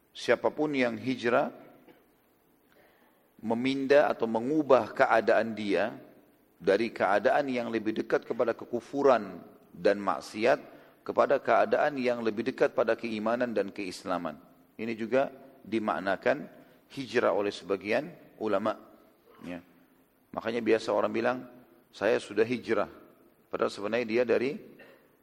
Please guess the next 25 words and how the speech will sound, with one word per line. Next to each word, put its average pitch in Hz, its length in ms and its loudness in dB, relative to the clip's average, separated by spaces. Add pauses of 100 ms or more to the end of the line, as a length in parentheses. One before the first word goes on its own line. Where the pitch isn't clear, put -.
Jakarta 104 560 -2
ke 120 80 -6
Surabaya. 120 560 0 (1200)
Dua-duanya 101 560 -2
muslim, 107 560 -6 (560)
kota - 240 -2
muslim. 107 560 -4 (240)
Alhamdulillah 107 480 -4
di 101 80 -2
bawah 104 240 2
naungan 110 320 0
pemerintahan 110 720 -2 (560)
yang 104 240 -4
kaum 107 240 0
muslimin 113 400 -6
bebas 110 320 2
untuk 104 240 -8
beribadah. 104 560 2 (640)
Tapi - 240 -4
di 98 80 -4
sini 127 240 -4
yang 113 80 -6
dimaksud 113 320 -4
adalah 127 160 4
makna 120 480 0